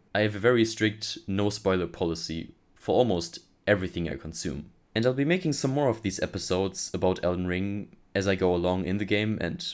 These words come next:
go a bit further and further. So I'm thinking of doing one for the mid game and also one for the end game.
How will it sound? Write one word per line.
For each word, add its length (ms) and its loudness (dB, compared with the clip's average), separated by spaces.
go 120 2
a 40 2
bit 140 -4
further 260 0
and 160 -4
further. 460 0
So 200 -2
I'm 100 2
thinking 360 -2
of 340 -4
doing 280 0
one 140 0
for 140 -6
the 100 -2
mid 220 0
game 440 -2
and 560 0
also 300 2
one 420 -2
for 120 -8
the 120 -6
end 180 -6
game. 340 -12